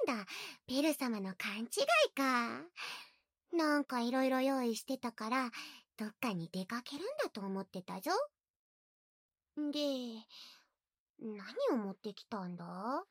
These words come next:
うーん？ごちゃごちゃしたのがいっぱいあるな。これは、ハサミに似てるけど、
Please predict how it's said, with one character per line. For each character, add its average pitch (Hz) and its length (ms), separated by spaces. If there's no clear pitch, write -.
う 214 60
ー - 20
ん？ 214 580
ご 226 220
ち - 100
ゃ 294 80
ご 233 160
ち 220 100
ゃ 202 80
し - 120
た 226 180
の 208 220
が 185 280
い 262 240
っ - 40
ぱ 359 140
い 339 120
あ 320 140
る 226 120
な。 185 720
こ 302 160
れ 311 140
は、 330 300
ハ 302 180
サ 302 220
ミ 302 160
に 254 200
似 220 240
て 240 220
る 233 160
け 220 280
ど、 196 280